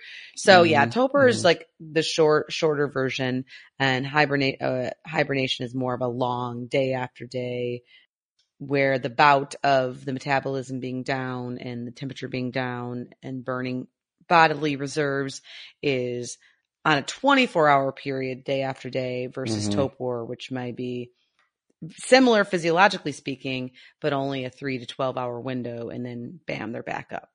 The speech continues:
Speaker 1: So I
Speaker 2: Mm-hmm,
Speaker 1: think
Speaker 2: mm-hmm,
Speaker 1: that
Speaker 2: mm-hmm.
Speaker 1: for raccoon dogs, my, my conclusion was I think hibernation is a little bit better, more accurate word to, word to use.
Speaker 2: Than torpor.
Speaker 1: Or, yeah, or
Speaker 2: Yeah.
Speaker 1: people, or,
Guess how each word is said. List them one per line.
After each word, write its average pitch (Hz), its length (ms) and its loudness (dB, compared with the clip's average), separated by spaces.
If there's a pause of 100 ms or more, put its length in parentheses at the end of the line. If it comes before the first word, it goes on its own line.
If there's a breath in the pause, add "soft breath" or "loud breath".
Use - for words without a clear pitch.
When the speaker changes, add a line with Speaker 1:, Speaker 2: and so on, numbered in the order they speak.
(120)
Speaker 1:
So 131 380 -6 (460 loud breath)
I 175 200 8
Speaker 2:
Mm-hmm, 104 120 -4
Speaker 1:
think 165 220 -2
Speaker 2:
mm-hmm, 104 100 -8
Speaker 1:
that 143 200 -2
Speaker 2:
mm-hmm. 107 120 -10
Speaker 1:
for 131 480 -4
raccoon 285 500 -2
dogs, 139 400 2
my, 165 420 2
my 170 220 0
conclusion 139 500 -4
was 127 140 -8
I 135 80 -6
think 135 160 -8
hibernation 135 600 -6
is - 80 -12
a 127 100 -12
little 131 200 -10
bit 131 140 -10
better, 127 360 -4
more 127 200 -4
accurate - 400 -8
word 135 200 -12
to, - 160 -14 (200)
word 135 260 -8
to 131 40 -14
use. 135 460 -6
Speaker 2:
Than 104 160 -2
torpor. 101 360 -2
Speaker 1:
Or, 185 360 10
yeah, 165 300 8
or - 20 4
Speaker 2:
Yeah. 165 60 4
Speaker 1:
people, 170 380 -2
or, 151 220 -2